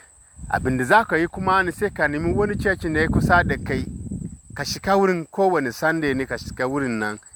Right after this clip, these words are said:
Ka yi am-, ka addu'a tare da mutanen Allah sai kai kuma ka zama mutumin daban daga yau. Allah ya taimake ka. Allah ya ji maka taushe. Allah ya bari abin da ka jin ga ya zama maka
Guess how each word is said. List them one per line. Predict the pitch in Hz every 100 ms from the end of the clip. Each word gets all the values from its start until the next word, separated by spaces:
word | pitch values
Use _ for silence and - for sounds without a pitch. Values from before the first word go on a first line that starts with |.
| -
Ka | 117
yi | 131 - -
am-, | - 101 101 104 -
ka | 101 104
addu'a | 123 139 123
tare | - 104 113
da | 120 104
mutanen | 110 110 95 104 110 -
Allah | 123 123 101
sai | - 117
kai | - 120
kuma | - 117
ka | 113 95
zama | 101 120 117
mutumin | 107 - - 165 120 92 - - -
daban | 113 104 127 120 - -
daga | 104 107 104
yau. | 98 101 - - - - - - - - - - - - - - -
Allah | 120
ya | 107
taimake | - 98 98 - 107 101
ka. | - - - - -
Allah | 131 127
ya |
ji | 113
maka | 127 123 120
taushe. | 104 107 92 - 95 - -
Allah | 147 180
ya | 147
bari | - 190
abin | 131 135 202
da | 185
ka | - 175
jin | 185 170
ga | 156 151 139
ya | 131
zama | 120 143 135
maka | 135 117 123